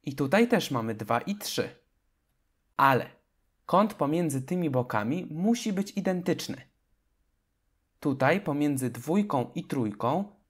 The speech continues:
mamy kąt prosty. Tutaj pomiędzy dwójką i trójką też mamy kąt prosty. Taka cecha przystawania trójkątów nazywa się bok, kąt, bok.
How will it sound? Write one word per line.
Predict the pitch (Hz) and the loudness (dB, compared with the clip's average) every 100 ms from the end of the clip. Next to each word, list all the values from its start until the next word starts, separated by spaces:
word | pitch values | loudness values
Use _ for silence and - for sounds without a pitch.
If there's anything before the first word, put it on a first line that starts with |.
| _ | _
mamy | 131 117 147 | 0 0 0
kąt | 175 110 117 - | -2 -2 -4 -8
prosty. | - - 202 131 - - - _ _ _ _ _ _ _ _ _ _ - | -6 2 2 2 -6 -10 -16 _ _ _ _ _ _ _ _ _ _ -4
Tutaj | 175 139 147 | 0 2 0
pomiędzy | 151 160 160 160 151 | 0 0 0 0 -2
dwójką | 143 160 170 165 165 | -2 -2 -2 0 -2
i | - | -4
trójką | - 131 110 175 196 - _ _ _ | -2 -2 0 -2 -4 -10 _ _ _
też | 294 285 - | 4 4 4
mamy | 110 110 123 | 0 0 0
kąt | 208 208 | 0 0
prosty. | - 185 127 - - - _ _ _ _ _ _ _ _ _ _ _ | 2 2 2 -6 -14 -20 _ _ _ _ _ _ _ _ _ _ _
Taka | 143 180 151 | 2 4 2
cecha | 131 151 143 | 2 0 0
przystawania | 127 131 123 127 147 131 | -4 -6 -4 -2 0 -2
trójkątów | 127 123 - 101 101 175 - _ _ - | -2 -4 -4 -4 -2 -2 -4 _ _ -2
nazywa | 127 120 165 165 | 0 2 2 2
się | 151 117 | 2 -2
bok, | 110 202 233 - - | 2 4 4 -2 -4
kąt, | 113 117 120 | -2 0 0
bok. | 117 113 - - | 2 2 2 -20